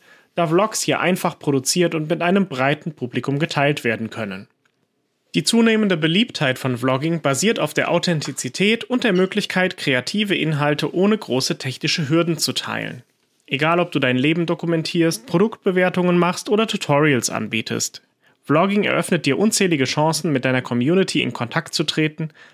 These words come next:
deine Reichweite zu steigern und gleichzeitig deine eigene Persönlichkeit oder Marke zu stärken.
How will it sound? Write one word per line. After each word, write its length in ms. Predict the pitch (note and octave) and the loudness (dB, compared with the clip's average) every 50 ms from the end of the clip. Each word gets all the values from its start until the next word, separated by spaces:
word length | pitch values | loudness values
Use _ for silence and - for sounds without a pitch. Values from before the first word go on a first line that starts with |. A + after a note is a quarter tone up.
| _ _ - | _ _ -2
deine 180 | C3+ C#3 C#3+ | 0 2 2
Reichweite 440 | D#3 F#3+ A3+ - - G#3 G3 G#3 G3+ | 2 2 0 0 0 -2 0 0 -2
zu 120 | - - | -2 -2
steigern 440 | G3 - - G3+ F#3+ F#3+ G3 G3+ G3 | -4 0 0 0 2 2 2 0 0
und 180 | B3 C4+ C4 - | 0 -2 -4 0
gleichzeitig 540 | - D3 D3+ D3+ - - E3+ D#3 - F3 - - | 0 0 0 0 -2 -4 -4 -2 -2 -4 -2 0
deine 200 | G3+ G3 F#3+ - | 0 0 0 2
eigene 340 | C#3 C#3 C#3+ D3 D#3 D#3+ C#3+ | 2 2 2 2 2 0 -2
Persönlichkeit 800 | - - B2+ A#2+ B2 C3+ C3+ C#3 C#3 C3+ - - C3+ C3+ C3 - | 0 -2 -2 0 2 2 2 2 0 -4 -4 -2 -2 -2 0 0
oder 200 | D3+ D#3+ E3+ E3+ | 0 0 0 2
Marke 320 | C#3+ B2+ B2+ C3 - C#3 | 2 0 0 0 -2 -6
zu 160 | - - A#2+ | -6 -6 -6
stärken. 520 | - - A#2 A2 G2 G2 - - C3 A#2+ | -6 -4 -4 -4 -4 -6 -8 -12 -20 -20